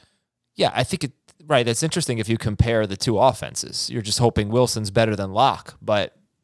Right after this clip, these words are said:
the, you know, the skill position, the, the wide receivers are better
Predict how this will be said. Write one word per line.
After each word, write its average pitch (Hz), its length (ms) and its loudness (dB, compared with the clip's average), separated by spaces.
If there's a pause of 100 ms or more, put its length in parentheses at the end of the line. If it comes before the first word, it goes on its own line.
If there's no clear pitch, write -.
(160)
the, 87 220 -6 (280)
you 87 120 -8
know, 67 60 -10
the 80 80 -8
skill 147 240 0
position, 107 420 -2
the, 95 180 -8
the 113 120 -4
wide 113 200 4
receivers 113 480 0
are 107 80 -2
better 104 460 -2